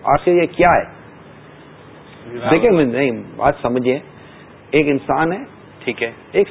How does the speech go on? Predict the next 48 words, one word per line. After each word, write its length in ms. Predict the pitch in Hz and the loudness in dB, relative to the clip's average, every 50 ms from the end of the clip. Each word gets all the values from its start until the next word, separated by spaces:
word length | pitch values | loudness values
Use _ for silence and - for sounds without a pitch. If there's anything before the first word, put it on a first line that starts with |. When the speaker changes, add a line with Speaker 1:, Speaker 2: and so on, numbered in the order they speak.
| - | 0
Speaker 1:
سسٹم 420 | 208 196 - - - - 254 254 247 | -2 -2 -2 -2 -2 0 2 2 4
کا 80 | 226 | 4
حصہ 280 | 185 156 135 - - 160 | 4 2 2 0 2 2
ہے، 220 | 139 107 82 73 - - - - - - - - - - - - - - - - - - - - - - - - - - - - | 2 2 2 -2 -8 -16 -20 -20 -20 -20 -20 -20 -20 -20 -20 -20 -20 -20 -20 -20 -20 -20 -20 -20 -20 -20 -20 -20 -20 -20 -8 -6
ایک 120 | 139 135 - - | -6 -4 -4 -6
سسٹم 340 | 139 - - 175 170 180 | -8 -2 0 0 0 2
کا 100 | 165 180 | 2 2
حصہ 340 | 165 151 143 - 170 165 160 | 2 2 2 2 4 4 4
ہے۔ 60 | 170 190 - - - - - - - - - - - - - - - | 4 2 -2 -12 -20 -20 -20 -20 -20 -20 -20 -20 -20 -20 -20 -6 0
جیسے 260 | 120 139 143 - - | 0 0 2 2 2
عام 240 | 160 147 151 156 156 | 2 2 2 0 2
آدمی 260 | 151 151 147 156 160 | 0 0 0 -2 -6
کھاتے 360 | 147 - 127 131 123 - 156 | -4 0 0 0 0 0 -2
ہیں 60 | 151 143 | -2 2
ایسا 140 | - 147 | 2 0
کھاتا 320 | 135 - 120 120 120 - 147 | 0 2 0 0 2 2 0
ہے، 60 | 143 | 2
جیسا 300 | 143 147 - - 131 120 | 2 0 0 0 0 0
عام 120 | 127 131 | 0 0
آدمی 240 | 131 131 135 143 139 131 - | 0 0 0 -2 -4 -2 -2
سوتے 240 | 135 127 123 - 139 | -4 -4 -2 -4 -4
ہیں 60 | 135 | -2
ایسا 160 | 123 139 131 123 - | -2 -2 -2 -2 -4
سوتا 340 | 117 113 - - 127 123 | -6 -4 -2 0 0 0
ہے، 60 | 123 135 - - - - - - - - | 0 -2 -6 -12 -20 -20 -20 -20 -16 -4
اور 140 | - 139 156 | 0 2 2
ایک 100 | 160 - | 2 0
سسٹم 400 | - 139 127 - - 147 151 143 | -2 -6 -4 -2 -2 -2 0 0
کا 80 | 160 | 0
حصہ 260 | 147 135 127 - - 135 | -2 -2 -2 -2 -2 0
ہے۔ 220 | 131 127 127 143 151 - - - - - - - | 0 0 0 -2 -4 -10 -18 -20 -20 -20 -20 -6
وہ 120 | - 123 127 | -4 -4 -4
خود، 420 | - - - - 180 208 202 151 - - - - - | -4 -6 -4 0 2 2 2 0 -4 -10 -12 -12 -6
میں 180 | 113 135 147 143 | 0 0 0 2
کہتا 220 | - 147 135 - | 0 -2 -2 0
ہوں، 140 | 175 170 165 | 0 2 2
وہ 100 | 160 160 156 - - 117 113 107 | 2 0 -2 -4 -12 -14 -6 -6
جتنا 440 | 143 139 - - 175 175 180 190 190 | -6 -6 -2 -2 -2 2 2 4 4
یہ 260 | 175 156 151 185 214 | 4 4 4 2 2
پابند 440 | 196 - 131 180 180 180 180 170 147 | 2 2 2 4 4 2 2 2 0
ہے 200 | 131 107 92 85 - - - - - - - - - - - - - - - | 0 0 -4 -4 -8 -16 -20 -20 -20 -20 -20 -20 -20 -20 -20 -20 -20 -12 -8
اور 80 | - | -2
جتنا 260 | 113 131 139 - 185 175 | 0 0 0 0 0 2
یہ 200 | 160 165 196 214 | 4 4 4 4
بندھا 260 | 190 175 160 147 147 143 | 2 2 2 4 4 4
ہوا 180 | 135 135 135 143 | 4 4 2 0
ہے 60 | 165 | -2
نا، 180 | 160 135 107 | -4 -6 -8